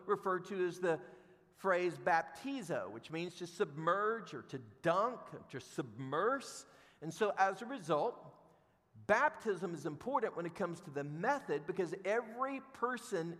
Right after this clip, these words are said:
in the New Testament that was baptized was baptized by immersion. And guess who modeled it first? Jesus made that first choice. He set the example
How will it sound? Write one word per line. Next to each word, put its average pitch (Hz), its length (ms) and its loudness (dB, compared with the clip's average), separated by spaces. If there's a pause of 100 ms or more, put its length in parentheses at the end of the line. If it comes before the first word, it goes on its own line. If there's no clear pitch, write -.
in 208 300 0
the 185 80 0
New 170 160 -4
Testament 147 640 -2
that 165 140 0
was 131 100 -8
baptized 226 840 4 (320)
was 185 180 2
baptized 185 1040 4 (480)
by 151 160 8
immersion. 214 560 2 (760)
And 151 100 -4
guess 247 200 4
who 254 120 -2
modeled 214 400 4
it 220 120 2
first? 233 460 2 (500)
Jesus 208 880 -2 (400)
made 190 280 4
that - 260 2
first 175 300 0
choice. 269 500 0 (220)
He 262 200 0
set 208 300 2
the 226 80 -2
example 185 720 2